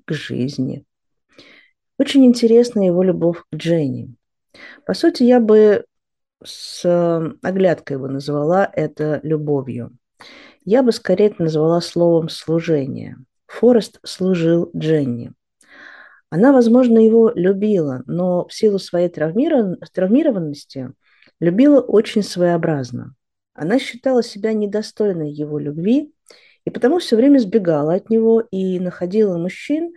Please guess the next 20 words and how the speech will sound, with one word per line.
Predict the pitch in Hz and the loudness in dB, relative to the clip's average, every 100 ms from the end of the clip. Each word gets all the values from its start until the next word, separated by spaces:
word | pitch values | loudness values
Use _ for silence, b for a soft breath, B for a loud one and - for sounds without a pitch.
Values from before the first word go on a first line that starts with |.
| b b b b | b b b b
воспроизводящих | 185 190 - 202 196 196 226 247 - 190 | -8 -6 -2 0 0 2 2 0 -6 -12
сценарий | - - 190 185 220 214 | -12 -8 -6 -2 0 0
отношений | 196 160 - 151 - - 175 175 165 160 - | 0 -6 -8 -10 -6 -4 -2 -2 -4 -6 -14
с | - | -10
отцом, | 151 - - 147 113 76 - b b b b - | -10 -8 -4 -2 -2 -10 -20 b b b b -8
где | 151 156 | -2 0
был | 147 143 - | 2 0 -2
абьюз | 143 147 165 202 - | -4 -2 0 0 -4
и | - | -6
отвержение. | 160 - 151 151 151 131 110 90 - _ _ _ b b b b b b | -6 -4 -6 -4 -4 -4 -8 -14 -18 _ _ _ b b b b b b
Но | 196 | -2
Форест | - 330 294 226 | 4 4 4 2
был | 226 262 | 4 6
настолько | 233 226 - 269 254 226 | 6 4 2 0 2 -4
чист | - 254 247 | 0 -2 -2
в | - | -6
своей | - - 180 220 214 | -6 0 2 4 2
любви | 175 156 202 | 0 -4 -4
к | 294 - | -4 -4
ней, | 185 151 127 - | -6 -4 -6 -10